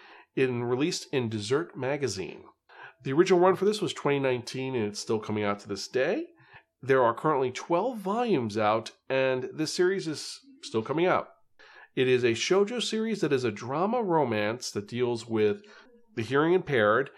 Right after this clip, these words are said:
and the original title of this was Yubisaki to Renren, but it is known in English simply as A Sign of Affection. And this is a story of a first love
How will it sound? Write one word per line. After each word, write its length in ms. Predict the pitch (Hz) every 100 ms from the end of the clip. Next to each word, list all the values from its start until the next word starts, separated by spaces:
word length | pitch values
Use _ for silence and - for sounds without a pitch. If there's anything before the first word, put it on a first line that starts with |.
| - - -
and 220 | 135 131
the 180 | 143 143
original 320 | 214 214 247
title 360 | - 185 175
of 80 | 135
this 220 | 120 117
was 500 | - 110 110 110 110 - - - -
Yubisaki 720 | 143 220 202 - 160 - 170
to 200 | - 139
Renren, 920 | 127 117 107 117 151 123 95 82 - - - - -
but 240 | 202 196
it 80 | 175
is 220 | 170 135
known 480 | 143 156 180 208 220
in 440 | 180 170 165 160 -
English 480 | 185 202 170 143 - -
simply 500 | - 156 156 127 98
as 640 | 85 80 98 208 - - - _ _ _ 131 _ _ _ _ _ _ _ _ _ -
A 80 | -
Sign 640 | - 139 160 190 196 202
of 120 | - 147
Affection. 580 | 127 - - - - - _ _ _ _ _ _ -
And 240 | 135 160
this 300 | 226 220 - -
is 120 | 143
a 60 | 143
story 840 | - - 120 117 110 104 110 - _ _ -
of 220 | 113 107 101
a 60 |
first 480 | 101 - 180 185 -
love 520 | 143 120 117 147 202